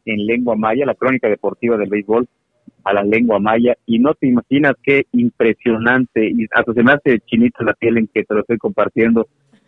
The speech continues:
porque cuando la población o, o la audiencia empezó a escuchar la crónica en lengua maya, empezaron a correr la voz, y todos los taxistas de este, de esta cabecera municipal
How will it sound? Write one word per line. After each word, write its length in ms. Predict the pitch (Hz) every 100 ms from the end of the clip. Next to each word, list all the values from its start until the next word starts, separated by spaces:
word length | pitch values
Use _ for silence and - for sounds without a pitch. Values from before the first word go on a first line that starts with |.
| - -
porque 340 | 120 113 -
cuando 380 | - 117 117 113
la 540 | 110 110 110 107 107 107
población 720 | 113 113 113 - 135 143 165 -
o, 100 | 113 107
o 140 | - 110
la 100 | 110
audiencia 560 | 110 107 127 160 160
empezó 320 | 135 - 110 135
a 40 |
escuchar 540 | 123 - 113 - 120
la 140 | 123 117
crónica 480 | - 123 131 120 113
en 100 | 110
lengua 240 | 113 110
maya, 360 | 107 110 113 120 _ _ _ _ _ _
empezaron 1000 | 113 113 110 - - 110 107 135 143 135
a 260 | 110 104 101 -
correr 540 | - 117 113 113 123 135
la 160 | 120 104
voz, 260 | 107 180 - _ _ _ _ -
y 160 | 120
todos 380 | - 156 170 156
los 180 | 135 117
taxistas 720 | 120 104 - 160 - 156 123
de 200 | 110 117
este, 200 | 131 139
de 220 | 127 113
esta 180 | 135 143
cabecera 360 | 127 120 127 131
municipal 580 | 123 120 110 123 127